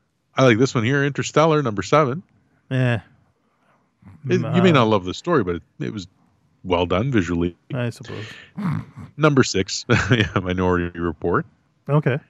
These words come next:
Speaker 1: No, number five, Blade Runner, tw-, uh, twenty forty-nine, that
Speaker 2: I was gonna
Speaker 1: version.
Speaker 2: say Blade Runner was from the eighties, dude, but yeah, no, the new one.
Speaker 1: Yeah,
Speaker 2: Yeah,
Speaker 1: yeah,
Speaker 2: yeah, I didn't
Speaker 1: yeah.
Speaker 2: even think of that. Yeah.
Speaker 1: This one here I thought was clever, and it makes sense to be on here. Inception, number four, was
Speaker 2: Yes.
Speaker 1: Inception.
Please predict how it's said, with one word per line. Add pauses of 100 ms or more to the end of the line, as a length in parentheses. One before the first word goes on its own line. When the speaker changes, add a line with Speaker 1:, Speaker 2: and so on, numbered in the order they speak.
(340)
Speaker 1:
No, (480)
number
five, (100)
Blade
Runner, (420)
tw-,
uh,
twenty
forty-nine,
that
Speaker 2:
I
was
gonna
Speaker 1:
version.
Speaker 2:
say
Blade
Runner
was
from
the
eighties,
dude,
but
yeah,
no,
the
new
one.
Speaker 1:
Yeah,
Speaker 2:
Yeah,
Speaker 1:
yeah,
Speaker 2:
yeah,
I
didn't
Speaker 1:
yeah.
Speaker 2:
even
think
of
that.
Yeah. (920)
Speaker 1:
This
one
here
I
thought
was
clever,
and
it
makes
sense
to
be
on
here.
Inception, (220)
number
four,
was
Speaker 2:
Yes.
Speaker 1:
Inception.